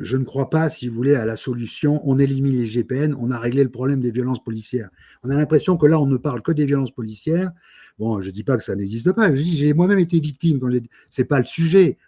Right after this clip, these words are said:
On sait bien que dans un régime quel qu'il soit, il existe des, ce qu'on appelle des violences policières. Il suffit d'ailleurs de regarder la télé, hein. Vous zappez d'une chaîne à l'autre, vous avez des séries télé partout,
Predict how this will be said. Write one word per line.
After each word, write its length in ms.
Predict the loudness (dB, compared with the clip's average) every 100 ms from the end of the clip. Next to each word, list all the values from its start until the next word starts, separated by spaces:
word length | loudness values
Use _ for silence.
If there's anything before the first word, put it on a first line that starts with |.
| -8
On 80 | -4
sait 200 | -2 0
bien 240 | 2 2
que 220 | 2 -2 -4 -10
dans 200 | -6 -2
un 80 | 0
régime 400 | 0 0 -2 0
quel 180 | 0 0
qu'il 180 | -6
soit, 340 | -4 0 0 -2 -10 _ -6
il 140 | -2
existe 440 | -2 0 0 -2
des, 120 | -2 -2
ce 100 | -2
qu'on 140 | -6
appelle 260 | -2 0 0
des 100 | 0
violences 320 | 0 0 -2
policières. 520 | -6 -6 0 0 0 _ _ -10
Il 60 |
suffit 140 | 0 4
d'ailleurs 180 | 6 6
de 60 |
regarder 260 | 4 4 2
la 80 | 2
télé, 380 | 2 2 2
hein. 180 | 0 -4 -8 _ _ _ -10
Vous 100 | -8 -6
zappez 380 | 2 4 6 6
d'une 160 | 4 0
chaîne 200 | 0 2
à 80 | 4
l'autre, 300 | 4 2 0
vous 80 |
avez 180 | 0 2
des 140 | -2 -4
séries 320 | -2 -2 0
télé 240 | 0 -2
partout, 480 | -4 -12 -4 -2